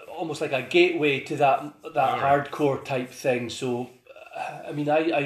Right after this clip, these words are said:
Speaker 1: really like Converge, Jane Doe, that, and, um, yeah, it's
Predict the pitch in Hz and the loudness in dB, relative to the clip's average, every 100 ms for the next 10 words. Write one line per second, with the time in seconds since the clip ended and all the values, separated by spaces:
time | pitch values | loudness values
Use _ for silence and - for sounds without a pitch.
0 | 131 135 143 131 120 131 127 123 - - | -4 -6 -4 -4 -2 0 -2 -6 -16 -10
1 | 117 117 113 104 - 139 127 123 120 113 | -4 -2 -2 -2 -2 -2 -2 -4 -4 -4
2 | - - - - _ _ _ - - 160 | -6 -14 -20 -20 _ _ _ -14 -12 -2
3 | 147 160 - - - - _ - - - | 4 4 2 -8 -20 -20 _ -16 -16 -16
4 | - - _ - - _ _ - - - | -20 -20 _ -20 -20 _ _ -20 -20 -20
5 | _ _ - 131 131 117 127 123 117 113 | _ _ -4 -4 -4 -4 0 2 0 -4
6 | 107 113 - _ _ _ - - _ _ | -10 -14 -18 _ _ _ -20 -20 _ _
7 | _ _ 185 156 143 131 131 - | _ _ 0 8 8 8 2 0